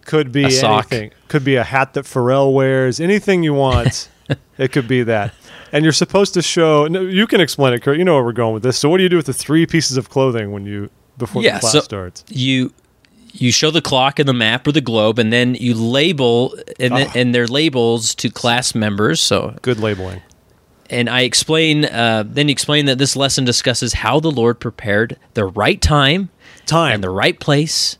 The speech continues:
Speaker 1: Yeah, the
Speaker 2: for the
Speaker 1: globe.
Speaker 2: re-, restoration and his gospel after many centuries of the apostasy. So,
Speaker 1: Uh, and
Speaker 2: right
Speaker 1: then the
Speaker 2: time,
Speaker 1: right,
Speaker 2: right place,
Speaker 1: and the
Speaker 2: right
Speaker 1: right,
Speaker 2: mind.
Speaker 1: and
Speaker 2: Same
Speaker 1: the right
Speaker 2: bat
Speaker 1: man.
Speaker 2: channel,
Speaker 1: The
Speaker 2: same
Speaker 1: right
Speaker 2: bat
Speaker 1: man
Speaker 2: time.
Speaker 1: with, with the clothes. Yeah. So
Speaker 2: Oh, the right man.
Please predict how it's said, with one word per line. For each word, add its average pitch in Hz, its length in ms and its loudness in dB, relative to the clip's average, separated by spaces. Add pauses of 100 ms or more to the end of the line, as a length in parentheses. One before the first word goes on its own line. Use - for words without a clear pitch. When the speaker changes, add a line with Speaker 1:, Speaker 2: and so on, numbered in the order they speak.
(120)
Speaker 1:
Yeah, 117 160 -4
the - 20 -8
Speaker 2:
for 135 120 -14
the 104 80 0
Speaker 1:
globe. 135 240 2
Speaker 2:
re-, 107 80 -8
restoration 127 640 0
and 104 140 -4
his 113 180 -2
gospel 107 440 -4
after 101 260 -8
many 120 440 -2 (140)
centuries 110 520 2
of 101 200 -2 (300)
the 101 120 0
apostasy. - 640 -4
So, - 200 0
Speaker 1:
Uh, 95 180 2
and - 80 -4 (100)
Speaker 2:
right 165 120 0
Speaker 1:
then 185 100 2
the 160 80 2
Speaker 2:
time, 147 80 0
Speaker 1:
right, 147 180 2
Speaker 2:
right 139 180 0
place, 120 640 0
Speaker 1:
and 123 140 -6
the 117 40 -2
Speaker 2:
right 117 120 2
Speaker 1:
right, 107 140 0
Speaker 2:
mind. 92 140 -6
Speaker 1:
and 87 160 -12 (240)
Speaker 2:
Same 123 200 0
Speaker 1:
the 135 40 4
right 131 140 2
Speaker 2:
bat 117 80 0
Speaker 1:
man. 156 100 2
Speaker 2:
channel, 127 380 0 (600)
Speaker 1:
The - 40 -20
Speaker 2:
same 120 100 0
Speaker 1:
right 120 160 0
Speaker 2:
bat 127 160 0
Speaker 1:
man 110 80 -4
Speaker 2:
time. 95 240 -8
Speaker 1:
with, 110 220 -10
with 110 160 -12
the 127 60 -4
clothes. 101 360 -4
Yeah. 110 240 2 (460)
So 175 380 0
Speaker 2:
Oh, 131 100 2
the 110 40 -6
right 135 180 2
man. 101 300 0